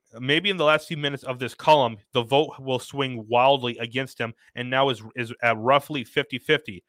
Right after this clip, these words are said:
A few minutes later, and the voting is now at, at fifty-two percent in favor of him stepping down. There are now a million votes. Well, now it's at, um, fifty-six percent want, are voting for him to step down,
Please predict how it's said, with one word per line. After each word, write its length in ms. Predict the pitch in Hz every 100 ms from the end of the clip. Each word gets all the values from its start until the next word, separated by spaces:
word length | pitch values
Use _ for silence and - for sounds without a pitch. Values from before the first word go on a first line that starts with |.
| _ _ _
A 60 | 117
few 180 | - 165
minutes 280 | 156 147
later, 280 | 131 143 165 -
and 100 | 127
the 60 |
voting 300 | 107 131 147
is 140 | 135 120
now 300 | 127 127 127
at, 180 | 113 - -
at 160 | 117 -
fifty-two 760 | _ - 156 160 151 _ - 160
percent 380 | - - 143 131
in 80 | 131
favor 420 | - 139 127 120 - _
of 120 | 117 -
him 160 | 139
stepping 440 | 120 - 135 127 110
down. 320 | 131 110 92 _ _ _
There 160 | 139 135
are 100 | 127
now 340 | 117 123 131
a 80 | 127
million 380 | 120 123 117 110
votes. 380 | 127 107 - _ _
Well, 140 | 160 156
now 240 | 170 175
it's 160 | 170 151
at, 160 | 135
um, 140 | 127 117
fifty-six 560 | 156 147 123 - 160
percent 360 | - 120 127 117
want, 280 | 120 120 117
are 120 | 120
voting 240 | 110 123 117
for 100 | 120
him 120 | 113
to 60 | 107
step 280 | - 120
down, 260 | - 113 113